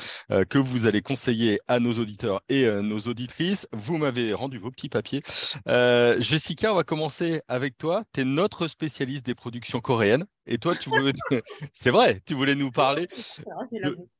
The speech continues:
Speaker 1: de deux séries, euh, Taxi Driver et The Glory.
Speaker 2: Oui. Alors, je vais parler plus de ma série préférée en ce moment, euh,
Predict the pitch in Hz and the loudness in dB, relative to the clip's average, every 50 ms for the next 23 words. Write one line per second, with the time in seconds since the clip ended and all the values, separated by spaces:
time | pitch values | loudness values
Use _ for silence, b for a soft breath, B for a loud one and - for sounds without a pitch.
0 | _ _ _ _ _ _ _ _ 135 131 120 107 160 185 196 - - - 160 147 | _ _ _ _ _ _ _ _ -2 -2 0 4 4 4 6 4 4 4 4 4
1 | 127 156 190 247 277 339 - 135 131 120 - 170 160 - - 196 156 156 135 131 | 4 2 0 0 -2 -2 0 0 0 2 0 0 -2 0 -2 -4 0 0 0 0
2 | 135 117 135 160 185 226 214 - _ _ _ _ _ - 185 202 175 185 175 160 | 0 0 0 0 0 0 -2 -4 _ _ _ _ _ 2 2 4 4 0 0 2
3 | 165 156 139 131 - - _ _ _ _ _ _ _ _ _ _ _ _ - _ | 0 0 0 0 -2 -6 _ _ _ _ _ _ _ _ _ _ _ _ -20 _
4 | _ - 349 349 339 _ b b b b b b b b b - 202 214 226 226 | _ -8 -8 -8 -10 _ b b b b b b b b b -6 -4 -4 -4 -4
5 | 226 226 220 240 240 233 233 226 220 226 - 254 254 262 269 262 - _ 294 285 | -6 -8 -8 -8 -6 -6 -6 -8 -8 -8 -8 -6 -6 -6 -8 -12 -14 _ -16 -16
6 | 262 - _ - 214 202 196 190 190 190 190 190 - - 226 226 233 226 226 - | -16 -14 _ -6 -6 -6 -6 -6 -8 -8 -8 -10 -10 -12 -10 -10 -10 -12 -10 -10
7 | 220 214 220 - 214 202 214 233 240 208 190 185 - - 190 185 202 214 226 220 | -10 -10 -8 -10 -10 -8 -8 -8 -8 -10 -10 -14 -14 -14 -14 -10 -10 -8 -8 -8
8 | 202 180 | -8 -10